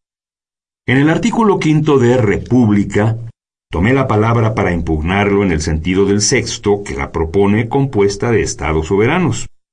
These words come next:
Y pronuncié con tal calor el discurso que se concluyó la sesión,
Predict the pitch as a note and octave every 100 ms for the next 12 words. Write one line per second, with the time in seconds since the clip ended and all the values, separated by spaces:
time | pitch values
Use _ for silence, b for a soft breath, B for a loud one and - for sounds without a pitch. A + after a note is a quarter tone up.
0 | _ _ _ _ _ - E2+ D#2+ F2+ E2
1 | D#2+ - F#2+ G#2 G#2+ G2+ G2 F#2+ G2+ G2+
2 | F#2+ - E2+ F2 G2+ F#2 E2+ D#2 - C3
3 | D3 A#2 D#3 D#3 B B - G#2+ G2+ F#2
4 | E2 E2+ E2 G#2 B2 A2+ G#2 A#2 G2+ F2